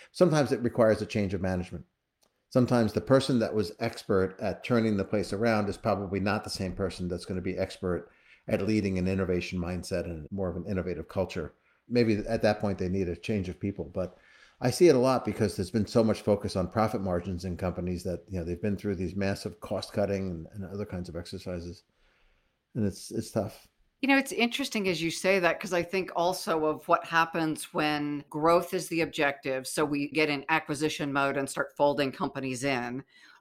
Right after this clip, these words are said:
Speaker 2: depending on how aggressive and over-indexed on acquisition, then you end up with a hodgepodge. Then you've gotta do what you talked about and rationalize back down
Speaker 1: Mm-hmm.
Speaker 2: instead of over-indexing. What would it look like if we grew at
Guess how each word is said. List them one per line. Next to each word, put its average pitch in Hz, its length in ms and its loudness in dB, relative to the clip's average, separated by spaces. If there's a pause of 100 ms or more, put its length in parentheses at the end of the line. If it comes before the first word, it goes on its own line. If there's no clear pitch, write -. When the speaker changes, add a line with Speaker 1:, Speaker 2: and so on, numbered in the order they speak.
Speaker 2:
depending 156 360 0
on 147 80 2
how 143 380 2
aggressive 147 800 2
and 151 260 0
over-indexed 156 800 2
on 139 260 -2
acquisition, 139 920 0 (360)
then 165 200 4
you 160 160 4
end 147 200 0
up 139 160 0
with 135 120 -4
a 131 40 -4
hodgepodge. 156 800 0
Then 151 220 4
you've 147 120 2
gotta 135 240 0
do 135 200 0
what 131 100 -2
you 135 100 -6
talked 165 360 4
about 127 280 2
and 135 140 -8
rationalize 139 640 0
back 123 260 -4
down 135 540 0 (120)
Speaker 1:
Mm-hmm. 104 240 0 (180)
Speaker 2:
instead 165 500 0
of 156 240 -2
over-indexing. 147 1160 0
What 147 220 2
would 139 120 -4
it 143 140 -6
look 143 220 -4
like 139 240 2
if 139 180 -2
we 139 200 -2
grew 143 440 0
at 139 160 0